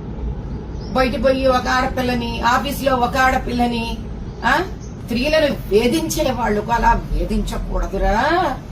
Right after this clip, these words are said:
స్త్రీ పూజ్యు-, పూజ్యనీయురాలు. ఏకపత్ని వ్రతంలో ఉండే ఒక గొప్పతనం దానికి ఉంది. తల్లిదండ్రుల మాట వినాలి, మాతృదేవో భవ, పితృదేవో భవ, ఆచార్య దేవో భవ.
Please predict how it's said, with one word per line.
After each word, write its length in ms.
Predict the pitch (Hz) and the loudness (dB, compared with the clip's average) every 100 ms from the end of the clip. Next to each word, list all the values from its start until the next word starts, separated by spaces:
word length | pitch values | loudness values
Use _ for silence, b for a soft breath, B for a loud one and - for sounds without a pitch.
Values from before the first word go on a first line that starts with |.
| - - - - - - | -12 -12 -12 -12 -12 -8
స్త్రీ 200 | - 320 | -4 -2
పూజ్యు-, 1000 | 339 - 185 226 185 214 311 127 - - | -4 -8 -6 -4 -4 -4 -4 -6 -8 -4
పూజ్యనీయురాలు. 1200 | 208 202 277 269 233 202 190 175 202 302 247 180 - - - - - - - - - 180 | -2 -2 -2 -2 0 2 2 0 -2 -4 -6 -8 -12 -14 -14 -14 -12 -12 -12 -14 -8 -6
ఏకపత్ని 600 | 220 240 254 - 254 247 | -4 -2 -4 -2 -2 -2
వ్రతంలో 480 | 214 208 220 220 214 | -4 -4 -4 -2 -2
ఉండే 340 | 196 190 196 | -2 -2 -2
ఒక 160 | 185 190 | -4 -4
గొప్పతనం 720 | 185 190 - - 311 285 226 | -4 -2 -2 0 2 2 0
దానికి 340 | 220 202 180 | -2 -2 -4
ఉంది. 480 | 185 190 196 254 226 | -6 -4 0 2 2
తల్లిదండ్రుల 600 | 208 214 294 320 311 320 | 2 0 0 0 2 2
మాట 280 | 294 277 277 | 4 4 4
వినాలి, 600 | 254 247 240 226 254 226 | 0 0 0 0 0 0
మాతృదేవో 760 | 208 262 262 247 233 240 214 214 | 0 0 -2 -4 0 0 0 0
భవ, 380 | 202 208 302 311 | 0 2 2 0
పితృదేవో 640 | 254 240 226 208 202 202 | -8 -8 -4 -4 -4 -4
భవ, 200 | 190 196 | -4 0
ఆచార్య 680 | 277 269 233 226 220 196 196 | 2 2 0 0 -6 -6 -8
దేవో 340 | 202 - - | -8 -10 -12
భవ. 120 | - | -12